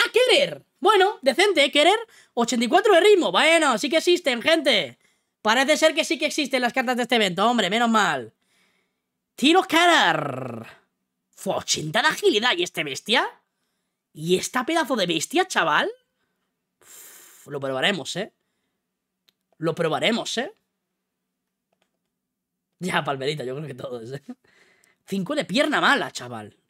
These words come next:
Pero, ¿les han subido todos skins su pierna mala? Vamos a mirarlos ahora, ¿eh? Vamos a mirarlos ahora después del icono, ¿eh? O sea, que les han subido pierna mala y skills. Vaya animal.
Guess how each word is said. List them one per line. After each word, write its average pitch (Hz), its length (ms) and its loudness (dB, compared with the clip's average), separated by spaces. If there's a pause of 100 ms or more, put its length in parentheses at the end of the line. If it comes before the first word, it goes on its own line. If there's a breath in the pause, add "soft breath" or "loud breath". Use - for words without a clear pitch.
Pero, - 160 -6 (200)
¿les 151 220 -6
han 202 80 -2
subido 453 260 6
todos 403 260 4
skins 370 220 2
su 392 80 4
pierna 403 240 6
mala? 160 320 0 (220 soft breath)
Vamos 254 200 0
a 370 60 4
mirarlos 330 380 4
ahora, 202 400 4
¿eh? 277 180 -4 (560)
Vamos 254 300 0
a 359 40 4
mirarlos 294 380 2
ahora 240 180 2
después 220 300 -2
del 208 100 0
icono, 175 380 2
¿eh? 247 180 -6 (960)
O 196 100 -8
sea, 220 100 -4
que 196 80 -4
les 208 140 -2
han 285 60 -2
subido 359 220 6
pierna 370 220 6
mala 427 180 2
y 381 80 4
skills. 220 440 4
Vaya 160 140 -2
animal. 160 460 -2